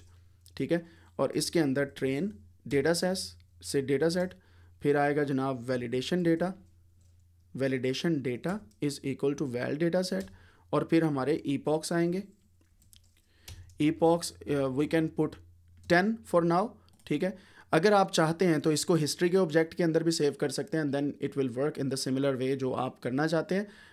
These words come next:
Otherwise it's totally up to you कि अगर आपने इस पूरे के पूरे मॉडल को, अ, काम में लेके जाना है। And then आप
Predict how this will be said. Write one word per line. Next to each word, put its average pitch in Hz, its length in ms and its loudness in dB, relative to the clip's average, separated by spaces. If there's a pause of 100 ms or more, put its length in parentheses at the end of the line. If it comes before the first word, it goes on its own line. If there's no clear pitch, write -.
(160)
Otherwise 156 460 2
it's 147 180 -4
totally 156 340 4
up - 120 -18
to 131 120 -2
you 139 160 -2
कि 147 60 -2
अगर 127 220 -2
आपने 131 300 -4
इस 135 80 -8
पूरे 127 240 -2
के 127 60 -4
पूरे 123 180 -2
मॉडल 123 320 -2
को, 196 240 -4 (320)
अ, 139 100 2
काम 147 280 2
में 135 100 0
लेके 107 260 -8
जाना - 240 -12
है। - 60 -18 (500)
And 151 160 2
then 190 260 4
आप 156 300 0